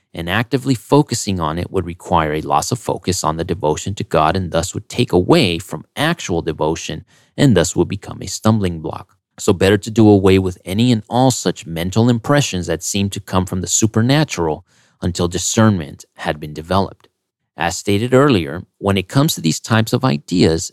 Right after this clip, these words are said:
as soon as they strike a chord within me, I tend to instantly work on taking that to the ultimate level of understanding and comprehension that I am capable of attaining to. All he was talking about was, like, the benefits of prayer or the spiritual enthusiasm that comes while walking the path,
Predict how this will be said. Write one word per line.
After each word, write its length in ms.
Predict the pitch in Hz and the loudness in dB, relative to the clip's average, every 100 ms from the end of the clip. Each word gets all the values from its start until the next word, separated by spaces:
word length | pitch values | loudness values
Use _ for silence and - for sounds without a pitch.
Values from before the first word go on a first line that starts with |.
| - | -4
as 140 | 98 | -2
soon 260 | - 151 190 | -2 0 2
as 120 | 240 | 2
they 100 | 220 | 2
strike 400 | 196 - 180 - | 0 -2 -2 -2
a 40 | - | -8
chord 440 | - - 180 120 | -6 2 4 4
within 460 | 98 - - 180 151 | 2 -2 0 0 0
me, 220 | 78 - - | -6 -12 -8
I 120 | 92 | -6
tend 340 | - - 135 143 | -4 0 0 0
to 120 | - - | -6 -2
instantly 480 | 131 127 - 147 120 | 0 0 0 2 4
work 300 | 107 104 - | 4 4 2
on 120 | 92 | -2
taking 420 | - 92 - 104 | -2 -8 -4 -2
that 180 | 92 87 | 0 0
to 100 | - | -2
the 160 | 82 80 - | -8 -8 -4
ultimate 480 | 90 92 110 107 | -4 2 2 2
level 300 | 95 90 95 | 0 2 4
of 100 | 87 | 2
understanding 720 | 85 87 80 - 98 104 110 101 | 0 -2 -4 -2 0 2 2 -2
and 140 | 90 | -4
comprehension 920 | - 85 82 117 123 180 151 90 87 - _ _ - | -2 -2 0 -2 2 0 0 -4 -8 -10 _ _ -2
that 120 | 135 | 2
I 100 | 90 | 2
am 160 | 90 101 | 2 -2
capable 520 | - 87 76 73 73 | -2 -6 -4 -6 -6
of 100 | 76 | -6
attaining 500 | 80 - 104 131 90 | -8 -2 2 2 0
to. 240 | - - _ _ _ _ | -8 -20 _ _ _ _
All 140 | 131 214 | 2 6
he 100 | 170 | 6
was 180 | 127 - | 6 4
talking 380 | 110 170 101 | 0 0 0
about 320 | 82 78 78 67 | -2 0 -2 0
was, 180 | 85 | -4
like, 260 | 82 76 73 - | -2 -4 -4 -12
the 180 | 87 | -12
benefits 540 | 78 80 90 85 87 - | -6 -2 -2 0 -2 -2
of 140 | - | -12
prayer 480 | - 85 87 87 82 | -2 0 2 2 2
or 60 | 78 | 0
the 80 | |
spiritual 520 | - - 87 87 - 90 | -6 -4 0 0 0 -4
enthusiasm 920 | 80 - 90 90 90 80 80 90 82 | -4 -2 0 0 0 2 2 0 -4
that 180 | 73 - | -8 -10
comes 360 | - 87 90 | -4 -2 -2
while 260 | - 82 76 | 0 0 0
walking 420 | 78 92 110 95 | 2 2 2 -4
the 80 | 80 | -8
path, 460 | - 82 67 - | -8 -6 -6 -8